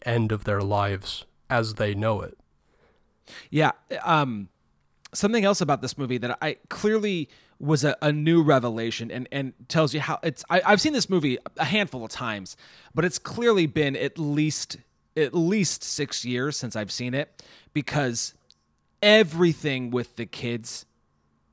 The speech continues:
Speaker 2: hit me so much harder this viewing. Like, them being dragged, like,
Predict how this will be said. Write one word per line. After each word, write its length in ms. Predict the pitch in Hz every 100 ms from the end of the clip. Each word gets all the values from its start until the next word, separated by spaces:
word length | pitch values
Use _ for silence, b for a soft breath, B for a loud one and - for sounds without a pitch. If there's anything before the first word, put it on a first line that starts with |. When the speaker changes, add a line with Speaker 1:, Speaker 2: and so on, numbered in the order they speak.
| _ _ _ _ _
Speaker 2:
hit 280 | - 214 214
me 140 | 160
so 760 | 123 - - - - 185 165 160
much 300 | 147 123 -
harder 320 | - 110 101
this 220 | 98 95
viewing. 420 | - 101 95 87 - b b b b
Like, 420 | 156 147 135 - b b b _ _ 143
them 540 | 120 196 202 196 170 _ - -
being 420 | 180 165 151 135
dragged, 600 | 113 - 160 160 156 147
like, 240 | 147 131